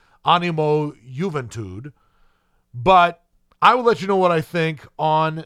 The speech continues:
next week's show. So those are all the original films that are gonna be on, um, H B O Max. And sadly, on Sunday, January twenty-fourth,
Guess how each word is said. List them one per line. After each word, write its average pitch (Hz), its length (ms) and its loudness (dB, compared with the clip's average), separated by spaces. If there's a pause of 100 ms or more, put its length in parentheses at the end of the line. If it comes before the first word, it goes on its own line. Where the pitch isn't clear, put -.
next 131 340 -12
week's 123 220 -14
show. 87 480 -8 (600)
So 196 220 0
those 240 320 2
are 208 260 2
all 185 200 0
the 175 100 -4
original 165 300 -4
films 156 340 -4
that 143 80 -2
are 143 60 -2
gonna 143 160 -4
be 135 180 -12
on, 131 640 -2 (500)
um, 123 580 -4 (2000)
H 185 260 -2
B 165 80 -2
O 151 140 0
Max. 131 480 -2
And 156 240 -6
sadly, 160 880 -2 (480)
on 175 180 2
Sunday, 254 520 -2
January 175 480 -4
twenty-fourth, 156 800 -2